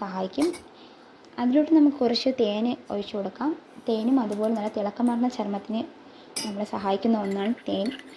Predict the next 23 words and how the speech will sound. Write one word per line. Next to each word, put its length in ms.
എന്നിട്ട് 260
ഇവയെല്ലാം 320
നമുക്കൊന്ന് 300
മിക്സ് 220
ചെയ്ത് 180
കൊടുക്കാം. 320
കോഫി 320
പൗഡർ 360
നമ്മുടെ 260
സ്കിന്ന് 360
നല്ല 200
വൈറ്റനിങ് 460
ആക്കാനും 320
ഇൻസ്റ്റൻ്റായിട്ട് 720
വൈറ്റനിങ് 720
ആക്കാൻ 260
വേണ്ടി 220
സഹായിക്കുന്ന 480
ഒന്നാണ് 300
കോഫി 320
പൗഡർ. 240
അതുപോലെ 380
തന്നെയാണ്, 440